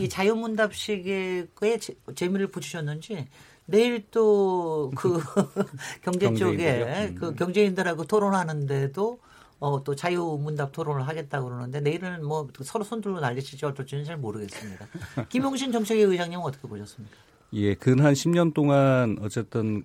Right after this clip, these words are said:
Speaker 2: 그 우리 근래에는 이제 박근혜 대통령 같은 경우는 한간에 더 확인됐던 것처럼 쓰여진 각본대로 기자회견 한다고 욕을 많이 먹었죠, 사실은. 질문 순서와 질문지까지 사실 다 미리 공표가 되어서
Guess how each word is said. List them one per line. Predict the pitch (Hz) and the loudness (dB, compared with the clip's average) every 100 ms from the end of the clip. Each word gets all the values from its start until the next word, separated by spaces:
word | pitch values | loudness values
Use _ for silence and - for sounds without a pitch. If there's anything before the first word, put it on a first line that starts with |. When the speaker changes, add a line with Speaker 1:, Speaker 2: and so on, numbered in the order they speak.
| - | -8
Speaker 2:
그 | - 101 98 98 98 98 95 92 | -8 -6 -4 -2 -2 -2 -4 -6
우리 | 104 104 101 | -6 -6 -4
근래에는 | - 113 113 107 101 | 0 4 4 2 0
이제 | 92 101 156 | -2 -4 -4
박근혜 | 104 - 101 98 92 87 | -6 -2 -2 0 -2 -6
대통령 | - - 104 98 | -8 -6 -2 -2
같은 | 92 90 92 87 | -2 -4 -4 -4
경우는 | 85 82 85 82 80 - - - - | -4 -6 -6 -10 -12 -20 -20 -20 -20
한간에 | - 127 120 110 104 90 - - _ | -6 -2 0 0 0 -4 -10 -18 _
더 | 98 92 | -10 -6
확인됐던 | 131 143 143 117 104 | -4 -2 -2 0 -2
것처럼 | 95 90 90 82 87 85 _ _ - | -2 -4 -8 -8 -10 -12 _ _ -16
쓰여진 | - 160 151 135 123 | -2 4 6 6 2
각본대로 | - 92 - 120 104 98 92 | 2 0 2 4 4 0 -2
기자회견 | 90 98 92 87 87 | -4 -2 0 -2 -2
한다고 | 98 92 90 | -2 -2 -2
욕을 | 87 101 | -2 0
많이 | 90 87 | 0 0
먹었죠, | 95 92 85 98 | 0 -2 -4 -6
사실은. | 98 107 - 87 110 - - - - _ _ | -4 -4 -4 -6 -6 -8 -18 -20 -20 _ _
질문 | - 110 107 113 | 2 6 8 6
순서와 | 107 135 123 120 113 | 4 2 4 4 4
질문지까지 | - 101 110 107 107 101 92 | 2 2 2 0 -2 -2 -2
사실 | 117 107 101 | -4 -4 -2
다 | 92 | -2
미리 | 87 87 | -4 -6
공표가 | - 98 120 117 107 | -2 -2 0 0 0
되어서 | 92 85 - 110 | -2 -4 -2 -2